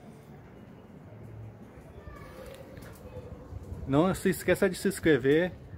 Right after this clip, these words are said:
deixar o joinha, noti-, assinar o botão de notificação pra sempre que tiver vi-, vídeo novo aqui, ó,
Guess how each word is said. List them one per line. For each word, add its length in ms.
deixar 280
o 60
joinha, 680
noti-, 380
assinar 920
o 80
botão 300
de 80
notificação 640
pra 180
sempre 380
que 80
tiver 340
vi-, 160
vídeo 400
novo 300
aqui, 260
ó, 140